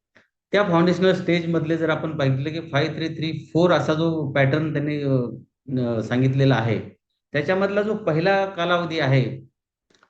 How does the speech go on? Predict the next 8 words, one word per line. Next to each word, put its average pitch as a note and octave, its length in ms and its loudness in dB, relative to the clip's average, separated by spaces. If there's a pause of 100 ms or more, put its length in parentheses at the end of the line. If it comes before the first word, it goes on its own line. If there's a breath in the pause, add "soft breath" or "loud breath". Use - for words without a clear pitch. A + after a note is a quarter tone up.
(140)
पहिल्या E3 380 0 (920)
म्हणजे C3+ 340 -4 (140)
ती-, D3+ 320 -6
तीन F3 260 2
ते E3+ 80 2
चार D#3+ 220 4
वर्षे, D#3 300 2
चार D3+ 240 0